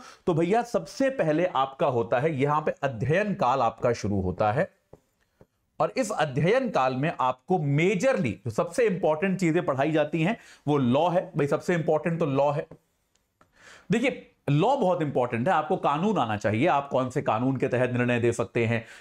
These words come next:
क्योंकि आप एक जिला मजिस्ट्रेट बनने वाले हैं तो आपको ये सारी चीजें तो पता होनी चाहिए। आपको लॉ पढ़ाया जाता है, आपको संविधान पढ़ाया जाता है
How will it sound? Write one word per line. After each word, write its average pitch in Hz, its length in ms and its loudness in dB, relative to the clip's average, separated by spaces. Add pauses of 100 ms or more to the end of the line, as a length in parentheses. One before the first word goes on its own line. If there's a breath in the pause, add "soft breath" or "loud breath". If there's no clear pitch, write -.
क्योंकि 165 200 0
आप 175 400 0
एक 139 140 0
जिला 147 220 2
मजिस्ट्रेट 143 540 0
बनने 156 240 0
वाले 160 240 2
हैं 185 300 0 (220 loud breath)
तो 147 60 2
आपको 123 260 0
ये 117 140 0
सारी 95 220 -4
चीजें 101 260 -2
तो 107 80 -2
पता 107 200 0
होनी 147 260 0
चाहिए। 139 340 -2 (260 loud breath)
आपको 160 280 0
लॉ 156 260 2
पढ़ाया 156 380 2
जाता 139 320 2
है, 139 200 2
आपको 131 320 0
संविधान 131 680 -2
पढ़ाया 135 380 0
जाता 123 340 0
है 120 300 0